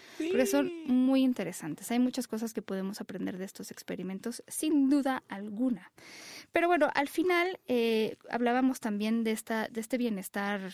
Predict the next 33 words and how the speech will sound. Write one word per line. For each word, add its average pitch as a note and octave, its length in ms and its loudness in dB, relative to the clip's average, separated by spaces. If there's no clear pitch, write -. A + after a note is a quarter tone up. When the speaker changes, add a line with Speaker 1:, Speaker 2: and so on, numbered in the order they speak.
Speaker 2:
psicológico, G#3+ 960 0
emocional, G3+ 720 -2
y A3+ 80 0
para C4+ 220 0
eso C#4+ 140 -4
también C#4 400 4
sería B3 300 4
bueno B3 320 4
que A#3 420 2
ustedes A3+ 400 0
se A3+ 80 -2
autovaloraran. B3+ 540 2
Se G3 120 -10
sienten F#3+ 420 -6
tristes, A#3 720 2
se - 100 -6
sienten G3+ 420 -4
que G3+ 80 -4
no G3+ 160 -4
están G3+ 240 -6
durmiendo F#3+ 400 -4
bien A3+ 460 2
o G3+ 100 0
están G3 240 -4
durmiendo F#3 320 -4
mucho, A3+ 500 0
que A3 120 -2
no G3 100 -2
comen G3 320 -2
bien, B3+ 320 2
que A3+ 120 -2
comen F#3+ 280 -4
mucho. A#3+ 480 0